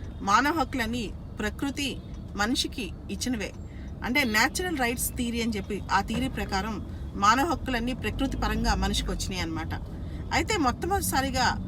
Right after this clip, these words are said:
పంద-, పన్నెండు వందల పదిహేనులో, పన్నెండు, పన్నెండు వందల పదిహేనులో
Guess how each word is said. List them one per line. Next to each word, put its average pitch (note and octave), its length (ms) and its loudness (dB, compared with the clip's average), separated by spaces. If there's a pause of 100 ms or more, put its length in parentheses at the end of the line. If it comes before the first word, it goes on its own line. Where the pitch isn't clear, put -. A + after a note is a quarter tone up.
(300)
పంద-, C#4+ 480 4
పన్నెండు D#4+ 340 4
వందల D4+ 160 4
పదిహేనులో, G3+ 680 0 (680)
పన్నెండు, C#4+ 580 4
పన్నెండు B3+ 400 2
వందల B3 380 2
పదిహేనులో G#3 640 -2